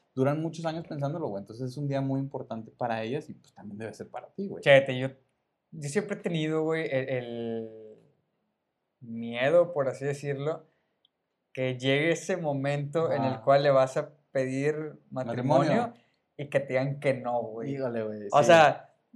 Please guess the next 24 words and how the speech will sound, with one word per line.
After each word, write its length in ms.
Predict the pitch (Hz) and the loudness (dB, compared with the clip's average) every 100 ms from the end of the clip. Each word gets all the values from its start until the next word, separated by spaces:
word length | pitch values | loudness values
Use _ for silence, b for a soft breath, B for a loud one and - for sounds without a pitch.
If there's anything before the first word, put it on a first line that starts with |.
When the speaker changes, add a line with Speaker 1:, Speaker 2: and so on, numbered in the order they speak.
| - | -10
Speaker 2:
eh, 240 | 180 170 | -8 -2
digo, 180 | 180 190 | 6 8
obviamente 920 | 170 202 214 214 214 226 226 226 220 175 | 8 4 2 0 2 4 4 4 0 -2
es 120 | 170 | -4
como 640 | - 196 180 165 147 139 135 | -8 -4 -2 2 2 2 2
toda 140 | 143 | 2
la 80 | 151 | 0
gente 220 | 156 143 | -4 -8
te 100 | 151 | -4
va 40 | |
a 40 | 143 | -4
decir, 320 | 143 143 131 - | -4 -8 -12 -18
"Güey, 120 | - | -20
pues 140 | - | -16
tienes 180 | - 135 | -8 -8
que 40 | - | -4
estar 180 | 147 | -4
súper 260 | 143 160 156 | -6 -4 -6
seguro", 640 | 139 120 127 139 143 143 143 | -4 -6 -2 0 2 2 0
Speaker 1:
Sí. 120 | 131 123 | 0 2
Speaker 2:
pero 340 | 160 156 151 - _ _ _ _ _ _ _ | 4 4 2 -4 _ _ _ _ _ _ _
creo 440 | 160 160 185 226 | -2 4 4 4
que 160 | 220 190 | 0 -2
sí, 1000 | - - 170 185 202 196 180 147 123 | -2 -10 -8 -4 -4 -2 -2 -4 -6